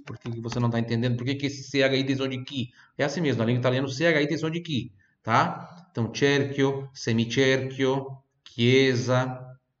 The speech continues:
Por exemplo, a palavra chiesa, dá uns exemplos aqui, ó. Chiesa, que é igreja, né? Chiesa.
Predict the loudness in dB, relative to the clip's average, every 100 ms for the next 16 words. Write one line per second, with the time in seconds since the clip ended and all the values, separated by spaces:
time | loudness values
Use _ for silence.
0 | _ _ -10 -6 -4 -4 -2 -2 -2 -4
1 | -2 0 0 -4 -4 -4 -6 -6 -8 -8
2 | -10 -8 -2 0 0 -4 -2 2 2 0
3 | -2 -6 -12 _ -8 -8 -8 -4 -2 0
4 | -4 -6 -8